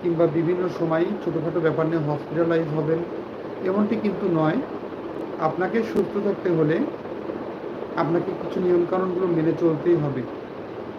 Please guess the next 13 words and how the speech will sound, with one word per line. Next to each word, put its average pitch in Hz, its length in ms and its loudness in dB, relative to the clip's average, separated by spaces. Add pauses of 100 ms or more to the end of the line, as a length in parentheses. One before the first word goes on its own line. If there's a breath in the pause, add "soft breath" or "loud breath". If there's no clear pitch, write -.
(380)
সেই 185 180 6
সমস্ত 214 340 2
নিয়মকানুনের 190 720 4
ভিতরে 180 380 2 (680)
আপনার 165 420 2
যদি 175 180 2 (100)
ত্বকের 180 340 4 (140)
কোথাও 196 320 2 (100)
ফুসকুড়ি 190 380 0
ওঠে 185 240 4
বা 180 140 2
ব্রণ 156 340 4
ওঠে, 190 220 0